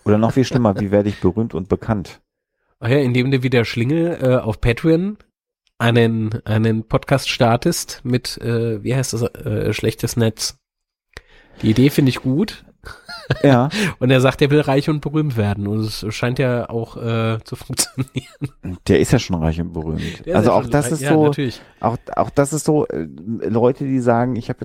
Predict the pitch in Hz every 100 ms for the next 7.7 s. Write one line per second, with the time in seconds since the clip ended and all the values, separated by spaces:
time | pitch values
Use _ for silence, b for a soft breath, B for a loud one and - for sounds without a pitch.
0 | - _ - 120 - 64 73 - 76 104
1 | 113 120 110 120 220 - _ _ - -
2 | 120 135 B B B 127 123 - 135 143
3 | - - - 127 123 123 135 135 139 135
4 | 87 123 117 - 107 - 117 - - 113
5 | 123 123 123 127 - 131 127 - - -
6 | 117 - 101 120 - - 123 120 107 -
7 | 95 87 - - 82 82